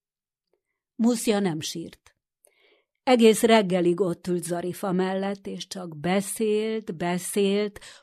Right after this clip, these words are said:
mondta, amit közös életük tizenhét éve alatt nem volt érkezése elmondani neki. Reggel hazavitték Muszját. Alig, hogy beléptek a házba, telefonált az azerbajdzsáni kuruzslónő,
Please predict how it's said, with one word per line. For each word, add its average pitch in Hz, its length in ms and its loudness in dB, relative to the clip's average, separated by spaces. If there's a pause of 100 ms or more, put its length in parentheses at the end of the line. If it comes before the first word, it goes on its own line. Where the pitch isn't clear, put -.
mondta, 220 760 4 (420)
amit 220 280 4
közös 247 420 6
életük 208 600 0
tizenhét 208 680 0
éve 180 220 0
alatt 208 640 -2 (100)
nem 226 220 2
volt 170 240 2
érkezése 175 680 -4
elmondani 170 680 -6
neki. 180 500 -10 (1040)
Reggel 214 400 4
hazavitték 180 720 -2
Muszját. 180 680 -8 (560)
Alig, 269 260 6
hogy 196 200 2
beléptek 208 540 4
a 175 60 -2
házba, 185 800 0 (140)
telefonált 190 720 2
az 190 140 0
azerbajdzsáni 175 920 0
kuruzslónő, 165 880 0